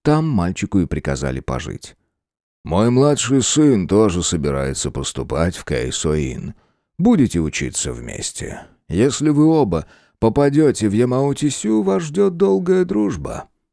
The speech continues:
"Хорошо". "Присмотри за ним". Так Тихая познакомился с Кимитикой. Тихая оказался в долгу перед домом Минами Татибана. Понимая, что хотя бы этот долг надо вернуть,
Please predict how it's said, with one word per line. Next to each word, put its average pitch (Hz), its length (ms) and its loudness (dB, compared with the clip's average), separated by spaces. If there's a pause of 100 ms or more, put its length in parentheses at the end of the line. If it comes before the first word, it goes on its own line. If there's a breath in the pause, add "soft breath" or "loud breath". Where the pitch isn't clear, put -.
(380)
"Хорошо". 98 520 -2 (600)
"Присмотри 78 840 -2
за - 240 -12
ним". 52 440 -14 (580)
Так 147 200 0
Тихая 165 480 -2
познакомился 127 840 -2
с 110 100 -6
Кимитикой. 87 800 -4 (380)
Тихая 170 400 0
оказался 131 480 -2
в 113 60 -6
долгу 127 420 0
перед 85 300 -2
домом 123 380 0
Минами 90 460 0
Татибана. 71 760 -6 (360)
Понимая, 92 400 0
что 80 160 -6
хотя 87 280 -4
бы 82 120 0
этот 78 320 -4
долг 71 300 -2
надо 78 240 -4
вернуть, 87 500 -4